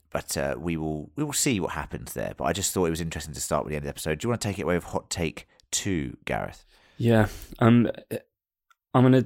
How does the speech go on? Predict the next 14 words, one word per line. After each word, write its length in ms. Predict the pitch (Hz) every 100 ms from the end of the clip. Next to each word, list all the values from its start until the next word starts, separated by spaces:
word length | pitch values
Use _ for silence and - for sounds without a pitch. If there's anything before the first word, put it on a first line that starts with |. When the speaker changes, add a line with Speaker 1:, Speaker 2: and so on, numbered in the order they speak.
| -
Speaker 2:
I'm 100 | 120
gonna 120 | 120
do 180 | 110 113
something 440 | - 90 - 95
here. 220 | 92 92 101 - - - - - -
I'm 180 | 92 98
gonna 220 | 107 98
sort 260 | - 85 76
of 60 |
slightly 280 | - 104 82
break 260 | 92 98 -
with 160 | -
tradition. 500 | - 92 90 - 87 - - _ _ _ _ _ _ _ - -
I'm, 100 | 123